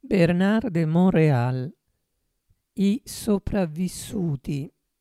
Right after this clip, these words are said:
e istruzione. La preparazione psicologica dell'uomo, come viene proposta dalla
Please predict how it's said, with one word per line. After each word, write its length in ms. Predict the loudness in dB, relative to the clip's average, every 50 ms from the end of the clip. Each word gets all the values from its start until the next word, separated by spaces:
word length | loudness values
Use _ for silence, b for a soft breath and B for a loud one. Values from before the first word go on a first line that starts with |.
| _ _ _
e 400 | _ -6 -4 -2 -2 -2 -4 _ -6
istruzione. 1400 | -4 -4 -4 -4 -6 -10 -14 -10 -6 -6 -6 -6 _ -14 -14 -8 -6 -4 -4 -4 -4 -4 -6 -6 -8 -10 -12 _ _ _ _ _ _ _ _ _ _ _ _ _ _ _ _ _ _ _ _ _ _ _ _ _ _ _ _ _ _ _ _ _ _ _ _ _ _ _ _ _ _ _ _ _ _ _ _
La 220 | -2 0 0 0
preparazione 840 | 0 0 -4 -2 0 0 0 0 0 -2 -2 -2 -2 0 0 -2 -4
psicologica 800 | -6 -10 -10 -8 -6 0 0 2 4 4 4 2 0 -4 -4 -4
dell'uomo, 760 | -2 -2 -2 0 2 2 2 2 2 0 -2 -2 -4 -4 -6 -6
come 260 | -6 -4 -2 -2 -2
viene 240 | 0 0 0 0 0
proposta 560 | -2 -4 -4 -4 0 0 0 0 -2 -6 -10
dalla 400 | -6 -6 -4 -4 -4 -6 -6 -8